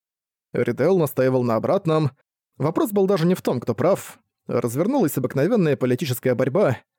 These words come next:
и победитель в ней тот, у кого больше влияния. С Натрой позиции Делунио усилились. «Неподкрепленные слова церковь не примет», добавила префект. Кто бы их ни озвучил. Ридел ни во что не ставили,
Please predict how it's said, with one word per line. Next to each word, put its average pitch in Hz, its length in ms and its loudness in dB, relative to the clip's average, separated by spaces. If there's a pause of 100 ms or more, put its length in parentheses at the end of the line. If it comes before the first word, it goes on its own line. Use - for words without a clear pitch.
(280)
и 120 180 0
победитель 147 500 0
в 127 80 0
ней 135 180 2
тот, - 280 -2
у 147 60 -2
кого 160 260 0
больше 143 320 0
влияния. 131 720 0 (680)
С - 160 -12
Натрой 175 340 0
позиции 170 500 0
Делунио 135 420 2
усилились. - 800 -2 (640)
«Неподкрепленные 147 960 0
слова 139 320 2
церковь 143 380 -2
не 151 100 0
примет», - 640 -2 (320)
добавила 123 560 0
префект. - 640 -4 (580)
Кто 139 220 -2
бы 202 140 2
их - 140 0
ни 147 80 2
озвучил. 123 720 -2 (640)
Ридел 208 400 2
ни 190 100 4
во 175 100 2
что 139 160 -4
не 107 100 -4
ставили, 139 560 2